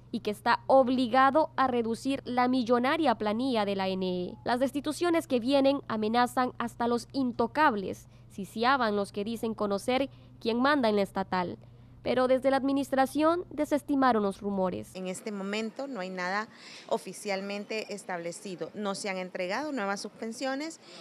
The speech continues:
Speaker 2: Lo único que se hizo fue entregar las notificaciones de despido de aquellas personas que fueron suspendidas y que ya hoy tenían que presentarse a laborar.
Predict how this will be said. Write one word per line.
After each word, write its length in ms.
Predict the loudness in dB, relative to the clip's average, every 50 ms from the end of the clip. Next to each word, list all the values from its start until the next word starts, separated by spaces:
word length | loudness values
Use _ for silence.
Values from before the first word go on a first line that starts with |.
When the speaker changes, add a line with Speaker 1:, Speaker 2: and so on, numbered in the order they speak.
| -16 -8 -4
Speaker 2:
Lo 100 | -4 -4
único 300 | -2 -4 -4 -4 -4 -4
que 120 | -6 -8
se 180 | -6 -6 -8 -6
hizo 320 | -8 -8 -8 -8 -8 -10
fue 160 | -8 -8 -8
entregar 460 | -8 -8 -8 -10 -8 -6 -4 -4 -4
las 160 | -6 -8 -10 -10
notificaciones 680 | -12 -12 -14 -16 -12 -12 -12 -10 -10 -10 -10 -8 -8
de 120 | -10 -8
despido 680 | -6 -6 -6 -6 -6 -8 -8 -8 -6 -6 -4 -4 -6 -6 -8 -14 -20 -20 -20 -12 -6
de 60 | -4 -4
aquellas 320 | -4 -2 -4 -6 -6 -6
personas 480 | -6 -10 -10 -10 -10 -10 -10 -10 -10 -12
que 80 | -14
fueron 280 | -10 -8 -8 -8 -6 -8
suspendidas 600 | -10 -12 -10 -10 -10 -10 -10 -8 -8 -8 -8 -10
y 80 | -10
que 180 | -12 -10 -12 -10
ya 220 | -8 -8 -6 -6
hoy 160 | -4 -6 -6 -8
tenían 340 | -10 -12 -12 -10 -10 -10
que 80 | -12 -14
presentarse 560 | -14 -14 -14 -12 -12 -12 -12 -12 -12 -12 -12
a 40 | -10
laborar. 360 | -8 -8 -8 -8 -8 -10 -14